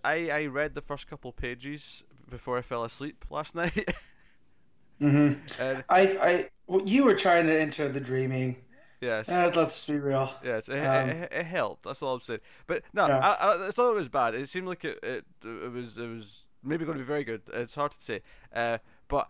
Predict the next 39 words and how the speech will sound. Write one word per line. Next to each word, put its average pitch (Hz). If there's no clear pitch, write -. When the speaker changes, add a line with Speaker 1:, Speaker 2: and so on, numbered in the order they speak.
Speaker 1:
I 147
can 254
reveal 156
that 123
the, 127
the 127
winner 180
of 135
the 120
Patreon 151
vote 107
for 110
this -
Speaker 2:
Mm-hmm. 123
Speaker 1:
month's 107
Comics -
Monthly, 120
which 98
obviously 101
is 95
a 95
Patreon 104
exclusive -
show 139
that 127
me 95
and 92
Connor 139
Speaker 2:
Mm-hmm. 247
Speaker 1:
do 151
every 135
month, 139
uh, 117
is 135
Sandman 139
Volume 110
One. 95
So, 101
um, 98